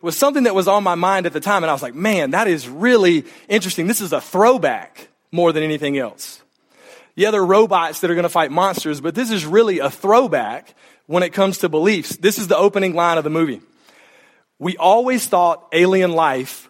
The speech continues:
would come from the stars, but it came from deep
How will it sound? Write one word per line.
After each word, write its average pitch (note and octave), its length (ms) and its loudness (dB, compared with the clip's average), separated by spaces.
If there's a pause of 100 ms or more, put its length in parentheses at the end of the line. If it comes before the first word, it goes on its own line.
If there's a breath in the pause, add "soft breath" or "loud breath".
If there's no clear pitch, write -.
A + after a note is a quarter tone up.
(120)
would D3+ 180 -6
come D3+ 180 -4
from C#3 140 -8
the C3+ 80 -6
stars, C3 580 -2 (1160)
but D#3+ 160 2
it F3+ 120 -2
came G#3+ 600 -2 (340 soft breath)
from D3 240 -4
deep A3+ 480 -2